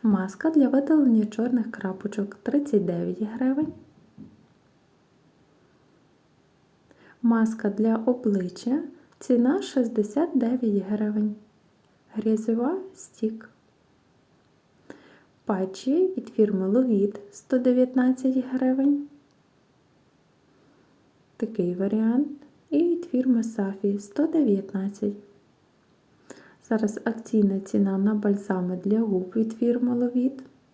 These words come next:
Великий асортимент. Ось ці вони йдуть кольорові. С П Ф захист двадцять п'ять, ціна двадцять сім гривень.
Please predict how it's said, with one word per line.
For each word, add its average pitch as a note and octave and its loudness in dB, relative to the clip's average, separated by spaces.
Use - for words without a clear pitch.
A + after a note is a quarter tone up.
Великий G#3+ 2
асортимент. A3 -2
Ось A3 -2
ці G3 2
вони F#3+ -2
йдуть F#3+ -4
кольорові. G3 0
С G#3+ -2
П G3 -2
Ф F#3+ -4
захист F#3+ -4
двадцять G3 -4
п'ять, G#3 -4
ціна G#3+ 2
двадцять A3 -4
сім B3 2
гривень. G3+ 0